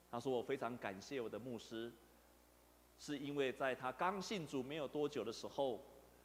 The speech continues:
早上六点多，牧师就到他家的门口打电话给他，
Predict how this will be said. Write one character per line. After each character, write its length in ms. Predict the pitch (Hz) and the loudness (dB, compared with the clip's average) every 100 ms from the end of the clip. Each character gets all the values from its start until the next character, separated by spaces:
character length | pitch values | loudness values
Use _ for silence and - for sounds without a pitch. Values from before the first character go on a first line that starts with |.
| - - | -20 2
早 320 | 185 175 156 | 4 6 4
上 280 | 156 240 202 | 4 2 4
六 140 | 208 180 | 4 4
点 180 | 135 120 | 2 -2
多， 280 | 151 151 147 - - - | -4 -4 -6 -14 -20 2
牧 380 | 240 277 214 165 | 6 8 8 6
师 220 | - 170 | 2 2
就 180 | 175 151 | 2 4
到 160 | 147 | 2
他 220 | 135 139 | 2 -2
家 160 | 135 131 | 0 0
的 100 | 123 | 0
门 220 | 98 107 | -4 -6
口 160 | 120 107 | -4 4
打 200 | 180 156 | 4 6
电 160 | 214 | 4
话 160 | 196 175 | 4 4
给 160 | 127 110 | 2 -2
他， 240 | 139 | -2